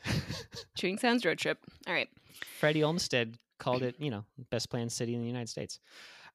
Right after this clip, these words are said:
Speaker 1: Um,
Speaker 2: Hmm.
Speaker 1: okay, sixth and final question. Which of the following ridiculously named musical acts began in Buffalo, New York?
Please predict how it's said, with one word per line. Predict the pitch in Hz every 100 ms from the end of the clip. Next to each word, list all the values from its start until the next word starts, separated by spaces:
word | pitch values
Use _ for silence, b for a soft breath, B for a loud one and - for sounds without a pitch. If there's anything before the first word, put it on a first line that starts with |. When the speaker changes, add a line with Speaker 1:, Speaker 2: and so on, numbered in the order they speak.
| -
Speaker 1:
Um, | 123 123 123 117 - _ _ _ _ -
Speaker 2:
Hmm. |
Speaker 1:
okay, | 156 120
sixth | - - 208 - -
and | 147 120
final | - - 147 156 151 143 -
question. | 131 110 - 120 113 107 - - _ _ _ _ _ _ -
Which | 165 208 -
of | 143
the | 127
following | - 135 131 135 135 123 107
ridiculously | 113 104 170 - 147 135 135 120
named | 117 117 107
musical | 131 143 - 110
acts | 107 -
began | - 104 120 120 113 101
in | 113 107 90
Buffalo, | 127 117 113 104
New | 95 95
York? | 87 71 -